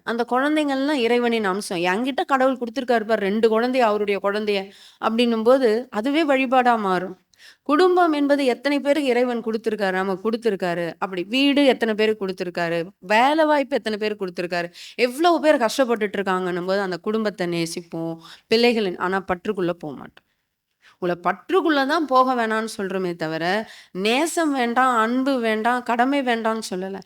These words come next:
இன்னும் அதிகமாக குடும்பத்தை நேசிப்போம், இன்னும் பொறுப்புணர்ச்சியோட இருப்போம், இன்னும் அவங்களுக்கு பார்த்து பார்த்து செய்வோம், இன்னும் வீட்டை சுத்தமா வச்சுப்போம், இன்னும் தொழிலை நேசிப்போம், இன்னும் நம்ம தொழிலுக்கு உண்மையா இருப்போம். இப்படியெல்லாம் நாம் செய்வது தான்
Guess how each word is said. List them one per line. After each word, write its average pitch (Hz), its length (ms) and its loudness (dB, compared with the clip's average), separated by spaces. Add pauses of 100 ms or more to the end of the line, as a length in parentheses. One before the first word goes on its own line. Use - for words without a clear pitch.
(240)
இன்னும் 359 460 2
அதிகமாக 254 720 0
குடும்பத்தை 220 520 -2
நேசிப்போம், 185 540 -4
இன்னும் 359 420 -2
பொறுப்புணர்ச்சியோட 233 680 0
இருப்போம், 190 500 -4 (160)
இன்னும் 359 300 0
அவங்களுக்கு 254 340 -2
பார்த்து 226 340 2
பார்த்து 233 320 -2
செய்வோம், 196 400 -4
இன்னும் 302 280 0
வீட்டை 269 260 0
சுத்தமா 247 540 -2
வச்சுப்போம், 185 480 -4 (200)
இன்னும் 311 380 0
தொழிலை 262 420 2
நேசிப்போம், 202 720 -2 (180)
இன்னும் 339 260 2
நம்ம 269 200 0
தொழிலுக்கு 240 440 2
உண்மையா 240 540 2
இருப்போம். 190 540 -4
இப்படியெல்லாம் 196 1120 -2
நாம் 180 220 -4
செய்வது 170 640 -4
தான் 320 280 -2